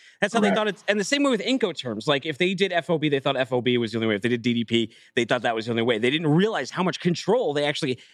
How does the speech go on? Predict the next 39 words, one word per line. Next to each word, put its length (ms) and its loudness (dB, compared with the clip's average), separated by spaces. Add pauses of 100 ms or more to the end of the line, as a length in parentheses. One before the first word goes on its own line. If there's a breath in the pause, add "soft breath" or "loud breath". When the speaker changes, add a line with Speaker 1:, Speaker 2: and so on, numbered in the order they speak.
Speaker 1:
have 360 0
over 360 2
their 240 0 (100)
freight 420 -2
and 220 0
their 160 0
money 380 -2
and 160 0
how 160 2
important 560 -2
that 100 -2
these 180 -6
tools 360 2
are 240 2 (320 loud breath)
to 80 0
wield. 320 0
So 100 -2
you 100 2
need 280 0
expertise, 840 0 (220 loud breath)
like 80 0
what 100 -2
Bay 160 -4
Cities 360 -2
is 80 -8
doing. 200 -2
And 120 -2
if 80 -4
they 100 2
want 300 0
those 200 0
expertise, 600 -2
where 180 0
should 140 -8
I 40 -4
send 220 -2
them 100 -2
to, 120 -4
Josh? 360 0